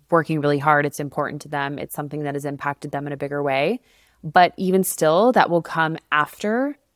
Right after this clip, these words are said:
I have actually connected with them on a human-to-human basis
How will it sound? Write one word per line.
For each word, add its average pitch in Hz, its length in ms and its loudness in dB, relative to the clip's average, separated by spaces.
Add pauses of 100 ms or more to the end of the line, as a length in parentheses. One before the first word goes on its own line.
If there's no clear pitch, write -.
(240)
I 160 120 0
have 160 220 2
actually 160 340 -2
connected 156 500 -6
with 151 120 -4
them 143 160 -6
on 143 80 -8
a - 20 -10
human-to-human 147 720 -8
basis - 580 -10